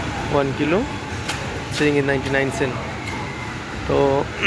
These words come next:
<clears throat> যারা, আহ, প্রজেক্টে থাকেন বা ফ্যাক্টরিতে বা, উম, বিভিন্ন কোম্পানিতে থাকেন,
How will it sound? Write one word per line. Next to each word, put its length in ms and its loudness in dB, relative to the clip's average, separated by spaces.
<clears throat> 800 -6
যারা, 240 6
আহ, 440 2
প্রজেক্টে 380 6
থাকেন 420 0
বা 140 4
ফ্যাক্টরিতে 540 4
বা, 140 4
উম, 500 -2
বিভিন্ন 280 0
কোম্পানিতে 540 4
থাকেন, 220 2